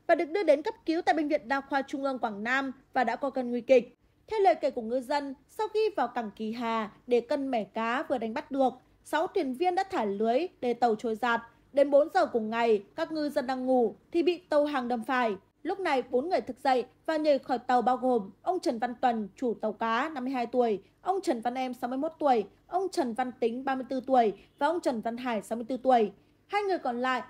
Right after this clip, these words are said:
là Hồ Quang Vũ, ba mươi hai tuổi và Trần Văn Tú, hai mươi hai tuổi, bị mắc kẹt giữa cabin tàu. Lúc này,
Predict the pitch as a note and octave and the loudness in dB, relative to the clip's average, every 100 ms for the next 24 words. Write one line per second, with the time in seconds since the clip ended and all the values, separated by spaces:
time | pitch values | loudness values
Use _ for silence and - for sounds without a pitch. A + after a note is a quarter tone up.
0 | _ C#4 C#4+ C4+ A#3 B3 A#3+ A3+ D#4 C#4+ | _ -2 4 4 4 0 -4 -6 -6 -6
1 | B3+ C4 A#3+ A#3 B3 A#3 G3 _ - C#4+ | -4 -6 -6 0 2 2 -2 _ -2 0
2 | - C4 B3+ C4 B3+ B3+ D4 C4 C4+ A#3+ | 0 -2 -2 -4 -4 -4 -4 -4 -4 -4
3 | B3+ B3 G#3 - _ D4 D#4+ G4 G#4+ D4+ | 2 2 2 -4 _ -8 -4 -6 -2 -4
4 | A#3+ - A#3+ B3+ B3+ A#3+ B3 A#3 A3 G3+ | -4 -4 -4 -2 -4 -4 -2 0 0 -2
5 | _ _ _ F4 A4+ F4+ D4+ C4 | _ _ _ -6 -4 -2 2 2